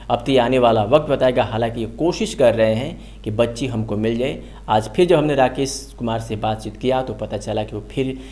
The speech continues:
अ, जिलाधिकारी के पास गए हैं और वहाँ से बच्ची को पाने की भरसक कोशिश कर रहे हैं।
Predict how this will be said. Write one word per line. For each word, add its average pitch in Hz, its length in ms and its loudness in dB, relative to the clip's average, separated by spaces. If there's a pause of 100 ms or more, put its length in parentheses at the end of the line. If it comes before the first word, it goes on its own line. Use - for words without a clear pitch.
(240)
अ, - 60 -4
जिलाधिकारी 110 580 2
के 113 120 -4
पास 101 320 -2
गए 123 180 2
हैं 139 420 -6 (140)
और 101 160 -2
वहाँ 101 280 -2
से 104 140 -8
बच्ची 95 340 -8
को 101 140 -8
पाने 98 320 -8
की 101 120 -10
भरसक - 480 -10
कोशिश - 520 -8
कर 101 160 -8
रहे 98 280 -10
हैं। 98 260 -8